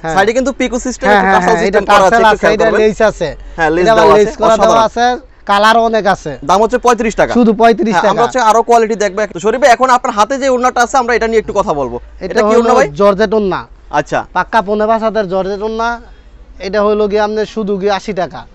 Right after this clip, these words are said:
Speaker 2: পিওর জর্জেট?
Speaker 1: পিওর জর্জেট,
Speaker 2: আচ্ছা।
Speaker 1: শিফন জর্জেট যেটাকে বলে, এটা হলো আশি টাকা প্রাইস।
Speaker 2: মাত্র
Speaker 1: এটার
Speaker 2: আশি টাকা?
Speaker 1: কালার আছে চল্লিশটা।
Speaker 2: তো আপনার হোলসেল প্রাইস
Speaker 1: এটা
Speaker 2: আশি টাকা, যারা হচ্ছে নিয়ে বিক্রি করবে,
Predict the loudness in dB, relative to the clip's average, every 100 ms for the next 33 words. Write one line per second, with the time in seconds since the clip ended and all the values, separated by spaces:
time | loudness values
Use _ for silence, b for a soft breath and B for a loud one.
0 | -16 -6 -4 0 0 -2 -8 -8 -4 -2
1 | -2 -2 -4 -8 -10 -8 -4 -2 -2 -2
2 | -4 -4 -4 -4 -4 -4 -6 -6 -14 -14
3 | -8 -4 -4 -4 -6 -4 -6 -6 -8 -10
4 | -18 -16 -12 -6 -4 -2 0 0 2 0
5 | -2 -4 -4 -2 -4 -6 -8 -10 -12 -16
6 | -8 -6 -4 -4 -4 -4 -4 -2 -2 -4
7 | -4 -4 0 0 0 -4 -2 -2 -4 -8
8 | -4 -6 -6